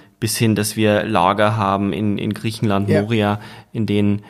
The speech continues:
Speaker 1: eben auch die, die anderen draußen gehalten werden. Also müssen wir, müssen wir, glaub ich, das nochmal auseinanderhalten, zum, wenn wir überlegen, wenn wir die, die, das Apokalyptische hier besprechen wollen.
Speaker 2: Man darf nicht vergessen, nur ganz kurz,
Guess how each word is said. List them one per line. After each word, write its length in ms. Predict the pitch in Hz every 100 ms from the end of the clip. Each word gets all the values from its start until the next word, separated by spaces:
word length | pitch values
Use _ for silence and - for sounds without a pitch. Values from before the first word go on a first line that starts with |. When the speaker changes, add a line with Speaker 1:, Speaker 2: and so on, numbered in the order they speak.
| - _ _ _ -
Speaker 1:
eben 200 | - 113
auch 240 | - 151 -
die, 280 | 120 110 110
die 220 | 117 110
anderen 360 | 107 104 101
draußen 400 | 92 95 92 -
gehalten 340 | 98 101 92 101
werden. 140 | 98
Also 160 | 104 117
müssen 260 | 123 143
wir, 160 | 117 113 131
müssen 240 | 117 127
wir, 80 | 110
glaub 180 | 110 110
ich, 80 |
das 240 | - 107 -
nochmal 380 | 120 117 110 82
auseinanderhalten, 880 | 110 110 120 117 101 90 85 95 -
zum, 340 | - - - 104
wenn 220 | 101 98
wir 180 | 104 101
überlegen, 600 | 123 104 104 101 101 104 - -
wenn 160 | 104 101
wir 100 | 101
die, 160 | 101
die, 220 | 98 101 -
das 160 | 107
Apokalyptische 680 | - 110 113 113 110 110 107
hier 140 | 101
besprechen 520 | 98 - - 104 107 104
wollen. 260 | 90 117 -
Speaker 2:
Man 180 | 156 156
darf 240 | 165 -
nicht 160 | 220 -
vergessen, 480 | 175 156 208 190 139
nur 100 | 131
ganz 280 | 160 170
kurz, 360 | - 160 -